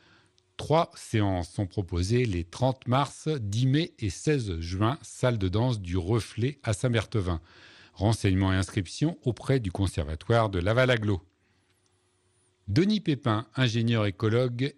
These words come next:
et agronome, sera en Mayenne les trente et un mars et premier avril pour deux conférences sur le jardinage au naturel. Ce pionnier des alternatives à l'usage des pesticides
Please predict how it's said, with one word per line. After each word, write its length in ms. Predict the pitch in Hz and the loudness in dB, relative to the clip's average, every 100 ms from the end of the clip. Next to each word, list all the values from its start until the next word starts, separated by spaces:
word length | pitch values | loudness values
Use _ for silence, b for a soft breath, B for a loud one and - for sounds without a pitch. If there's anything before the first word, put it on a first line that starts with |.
| - | -4
et 160 | 123 - | -4 0
agronome, 760 | 127 113 117 110 98 95 95 95 | -2 0 0 2 0 0 -2 -4
sera 640 | - - 123 110 104 - | -6 -4 0 2 0 -2
en 160 | - 98 | -6 -6
Mayenne 640 | 92 113 127 143 151 147 123 B B 107 | -2 -2 0 0 0 -2 -4 B B 0
les 140 | 123 | 0
trente 300 | - 147 - | 0 -2 2
et 40 | |
un 120 | 117 107 | 2 2
mars 340 | 107 95 - | 2 0 -4
et 40 | |
premier 280 | 143 143 120 | -4 -2 2
avril 380 | 95 90 123 151 | 2 0 0 -2
pour 200 | - 87 | -2 -6
deux 220 | 82 147 | 0 0
conférences 640 | 156 110 - 92 110 123 - | 0 -2 -2 0 2 0 -4
sur 160 | 87 | -6
le 100 | 82 | -4
jardinage 580 | 78 120 104 104 120 113 | 0 0 2 2 2 2
au 60 | 104 | 0
naturel. 720 | 113 110 113 101 95 85 85 B B B B B | 0 0 0 2 0 -2 -8 B B B B B
Ce 160 | - 98 | -2 0
pionnier 580 | 82 - 139 135 135 131 | 0 2 2 4 2 2
des 220 | 98 90 | 0 0
alternatives 720 | 110 120 107 110 - 120 107 | 0 0 0 0 -2 -2 0
à 60 | |
l'usage 380 | 95 104 113 107 | 0 0 2 0
des 140 | 90 85 | 0 -2
pesticides 800 | 127 113 - 101 - 165 147 | -2 -2 -4 -6 -2 -2 -2